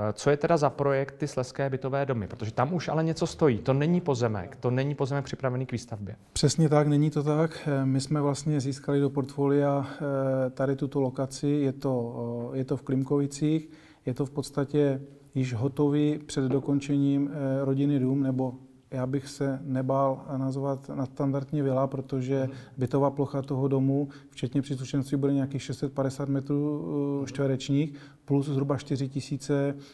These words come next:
Speaker 2: metrů čtverečních, eh, pozemku. Je to zase, eh, unikátní projekt v tom, že je to umístěno, eh, v klidné zóně,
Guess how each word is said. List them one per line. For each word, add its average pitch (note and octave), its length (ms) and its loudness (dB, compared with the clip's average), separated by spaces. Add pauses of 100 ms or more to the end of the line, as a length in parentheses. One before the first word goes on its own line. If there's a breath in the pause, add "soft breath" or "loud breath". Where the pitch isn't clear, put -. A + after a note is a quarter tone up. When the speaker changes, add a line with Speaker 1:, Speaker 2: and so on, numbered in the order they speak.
(120)
Speaker 2:
metrů C3+ 240 0
čtverečních, C#3 680 0 (220)
eh, C3 40 -2
pozemku. C3 560 0 (340 loud breath)
Je C3 80 0
to C#3+ 140 0
zase, C#3 500 2 (500)
eh, B2+ 40 -6 (800 loud breath)
unikátní C#3+ 500 2
projekt D3 260 2
v - 80 -14
tom, C3+ 280 2
že C#3 120 0
je C3+ 320 0
to - 140 -6
umístěno, C#3+ 680 0
eh, - 80 -10 (140)
v - 160 -20
klidné C#3+ 680 0
zóně, C3+ 600 0